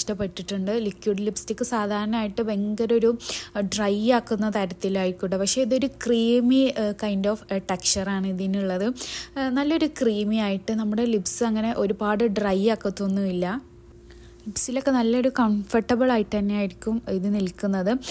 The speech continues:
അത്യാവശ്യം പിഗ്മെൻറ്റേഷൻ ഉള്ളൊരു, ഏഹ്, ലിപ്സ്റ്റിക്കാണ്. എൻ്റേത് പൊതുവെ ഒരു, ഏഹ്, പിഗ്മെൻ-, ഏഹ്, പിഗ്മെൻറ്റേഷൻ ഉള്ള ഒരു കുറച്ചൊരു ഡാർക്ക് ആയിട്ടുള്ള അതിപ്പോൾ അങ്ങനെയുള്ളൊരു, ഏഹ്, ഒരു ലിപ്സാണ്. അപ്പം, ഏഹ്, എനിക്ക് നല്ല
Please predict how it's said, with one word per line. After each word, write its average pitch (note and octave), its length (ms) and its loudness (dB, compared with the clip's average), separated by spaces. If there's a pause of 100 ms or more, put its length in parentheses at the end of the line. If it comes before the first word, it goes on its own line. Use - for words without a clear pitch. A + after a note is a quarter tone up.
(340)
അത്യാവശ്യം A3+ 540 2
പിഗ്മെൻറ്റേഷൻ G#3+ 800 2 (100)
ഉള്ളൊരു, G3+ 320 2 (220)
ഏഹ്, G3 220 0
ലിപ്സ്റ്റിക്കാണ്. G3 680 0 (460)
എൻ്റേത് A3+ 340 2
പൊതുവെ A#3+ 300 6
ഒരു, B3+ 100 4 (160)
ഏഹ്, G#3+ 180 2
പിഗ്മെൻ-, G#3+ 560 0 (140)
ഏഹ്, G#3 220 -2
പിഗ്മെൻറ്റേഷൻ G#3 720 0 (120)
ഉള്ള G3 140 0 (640)
ഒരു G#3+ 140 2 (220)
കുറച്ചൊരു A3 400 2 (100)
ഡാർക്ക് G3 520 2
ആയിട്ടുള്ള G3+ 360 0 (140)
അതിപ്പോൾ G#3+ 300 -2
അങ്ങനെയുള്ളൊരു, A3 540 0 (220)
ഏഹ്, F#3 240 -2 (440)
ഒരു G3+ 140 0 (100)
ലിപ്സാണ്. G3 560 0 (460)
അപ്പം, D4 240 2 (160)
ഏഹ്, G#3+ 220 2
എനിക്ക് B3 300 2
നല്ല A#3 200 6